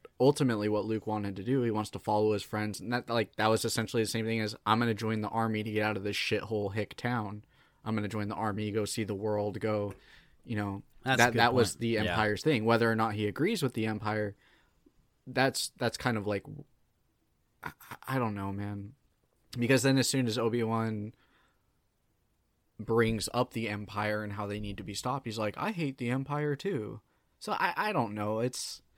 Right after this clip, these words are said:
Speaker 2: Well,
Speaker 1: I guess
Speaker 2: here's
Speaker 1: it's
Speaker 2: a
Speaker 1: kind of up for interpretation, but
Speaker 2: Well, I mean, like, okay, this is gonna sound,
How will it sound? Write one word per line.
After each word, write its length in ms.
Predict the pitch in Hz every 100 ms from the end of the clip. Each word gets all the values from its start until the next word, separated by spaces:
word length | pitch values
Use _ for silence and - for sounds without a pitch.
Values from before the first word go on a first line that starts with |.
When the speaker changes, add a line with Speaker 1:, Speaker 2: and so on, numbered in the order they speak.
| _ _ _ - - -
Speaker 2:
Well, 300 | 202 208 165 -
Speaker 1:
I 40 |
guess 220 | 156 170
Speaker 2:
here's 20 | 202
Speaker 1:
it's 80 | 190
Speaker 2:
a 40 |
Speaker 1:
kind 120 | 185 143
of 100 | 117
up 160 | 113
for 160 | - 110
interpretation, 840 | 101 104 101 95 110 110 101 95 101
but 240 | 98 95 _ _
Speaker 2:
Well, 320 | 185 170 143 -
I 100 | 156
mean, 240 | 170 156
like, 280 | 143 127 107 - - -
okay, 360 | 135 139 95 82 - _ _ - - _ _ _ _ _ -
this 120 | 131
is 120 | 120
gonna 180 | 117 113
sound, 300 | - 110 95